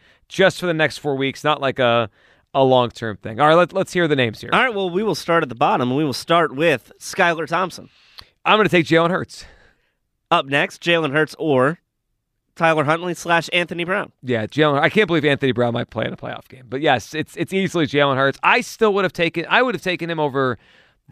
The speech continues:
Speaker 1: the Lamar we had this year 'cause I thought Lamar was up and down. But, man, that whole situation, I, I saw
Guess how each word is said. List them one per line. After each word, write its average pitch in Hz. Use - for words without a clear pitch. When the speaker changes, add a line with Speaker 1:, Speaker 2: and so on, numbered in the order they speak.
Speaker 1:
the 156
Lamar 143
we 160
had 160
this 160
year 165
'cause 143
I 135
thought 143
Lamar 139
was 135
up 131
and 117
down. 156
But, 170
man, 185
that 226
whole 247
situation, 165
I, 151
I -
saw 190